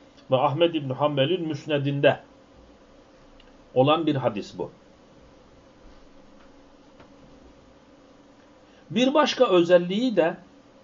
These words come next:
bütün insanlara ve cinnilere peygamber olarak gönderilmiş olmasıdır.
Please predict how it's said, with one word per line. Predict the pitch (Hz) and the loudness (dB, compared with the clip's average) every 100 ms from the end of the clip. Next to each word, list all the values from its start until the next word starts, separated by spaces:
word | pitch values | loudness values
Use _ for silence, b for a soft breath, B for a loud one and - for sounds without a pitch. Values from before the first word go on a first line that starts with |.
| b b - | b b -12
bütün | 139 180 180 294 | -8 -6 -6 -4
insanlara | 302 226 196 190 160 147 143 135 | -4 -6 -2 -2 0 2 4 6
ve | 120 107 | 4 -2
cinnilere | 101 143 147 147 151 175 208 - | -6 -4 -2 -2 0 0 0 -2
peygamber | 139 135 143 147 180 | -2 2 0 4 4
olarak | 208 170 151 135 131 | 6 4 4 0 0
gönderilmiş | 127 127 127 127 131 139 | 0 4 2 2 0 -2
olmasıdır. | 131 110 107 104 107 92 85 | 0 0 0 -2 -4 -6 -6